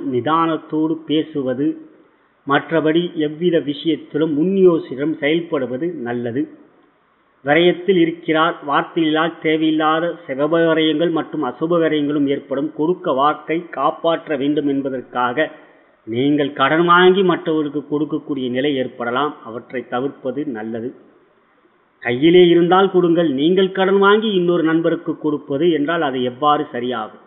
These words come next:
எனவே கவனத்தில் கொள்ள வேண்டும். ராசியாதிபதி சுக்கிர பகவான் மிகவும் அற்புதமாக பலமாக இருக்கின்றார். ராட்சி, ராசியிலே ஆட்சி. மூன்றாம் இடத்துக்குரிய சூரிய பகவான்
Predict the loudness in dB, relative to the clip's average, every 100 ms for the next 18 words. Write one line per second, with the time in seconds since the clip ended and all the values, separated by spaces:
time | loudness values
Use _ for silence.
0 | _ _ _ _ _ _ _ -2 2 4
1 | 4 2 0 0 -2 -4 -8 -6 -6 -6
2 | -8 -8 -12 -14 _ _ _ _ _ _
3 | -6 -2 -2 2 4 4 4 2 0 -2
4 | -6 -8 -2 -2 -2 0 0 0 -2 -2
5 | -2 -2 -2 0 -2 -4 -4 -4 -2 -2
6 | -4 -4 -4 -4 -2 -4 -4 -6 -10 -12
7 | -16 -14 -16 -18 _ _ _ _ _ _
8 | _ _ -6 -2 -2 -4 -8 -8 -10 _
9 | _ -4 -4 -4 -10 -6 -4 -4 -6 -10
10 | -18 -20 _ _ _ _ _ _ 0 2
11 | 4 6 6 4 0 -4 -8 -6 -6 0
12 | 0 0 -4 -20 -10 -2 0 0 0 -2
13 | 2 2